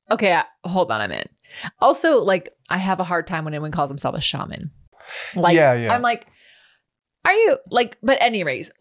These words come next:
Speaker 1: we don't have to get into it. Um, so I read her stuff and I was like, "Oh, fuck yeah, I'm in," right? And she's also, I love her. She's direct and she's honest.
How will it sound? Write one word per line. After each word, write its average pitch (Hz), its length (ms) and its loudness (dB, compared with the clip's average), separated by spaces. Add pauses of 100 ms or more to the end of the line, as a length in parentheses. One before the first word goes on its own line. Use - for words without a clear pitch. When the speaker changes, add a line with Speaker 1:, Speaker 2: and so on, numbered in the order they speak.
(140)
Speaker 1:
we 247 80 6
don't 269 60 6
have 247 100 2
to 208 60 2
get 196 60 2
into 156 180 2
it. - 80 -2 (320)
Um, 233 540 4
so 240 580 4 (120)
I 190 600 4
read 190 240 2
her 214 240 2
stuff 185 360 2
and 180 100 2
I 165 40 4
was 165 100 0
like, 170 220 0 (140)
"Oh, 202 120 4
fuck 190 260 -2
yeah, 156 120 2
I'm 147 160 -2
in," 90 260 -12 (120)
right? 165 200 2
And 202 140 0
she's 240 360 -2
also, 339 440 2 (480)
I 196 80 2
love 185 240 2
her. 214 240 2
She's 190 240 -4
direct 170 520 -2 (460)
and 196 260 0
she's 185 320 -4
honest. 190 580 -2